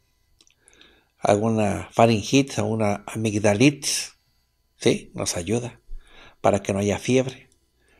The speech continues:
Se le da a los niños también. Cuando hay enfermedades eruptivas infantiles, que el sarampión, que la rubiola, que la escarlatina, y eso alivia bastante la infección y la atiende,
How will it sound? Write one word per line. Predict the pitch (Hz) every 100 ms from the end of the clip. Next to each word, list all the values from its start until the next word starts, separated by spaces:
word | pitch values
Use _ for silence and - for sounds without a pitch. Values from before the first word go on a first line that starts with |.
| _ _ -
Se | -
le | 117
da | 123
a |
los | 147 107
niños | 101 131 110
también. | - 95 107 185 - - _ _ _ _ _ _ _ - _ _ _ _ _
Cuando | - 110 117
hay |
enfermedades | 123 113 117 117
eruptivas | 101 98 - 127 120 101
infantiles, | 104 - 95 92 135 135 - - - - _ _ _ _ _ _ - - -
que | 117
el |
sarampión, | - 110 104 98 104 101
que | 104
la | 104
rubiola, | 98 95 104 107 101
que | -
la | 95
escarlatina, | - 98 98 98 156 170
y | 104
eso | 98 - 104 95 - _ _ _ _ _ _ _ _
alivia | - 101 107 107
bastante | - - 110 104
la | 95
infección | 98 104 - 160 190
y |
la | 139
atiende, | 117 117 180 180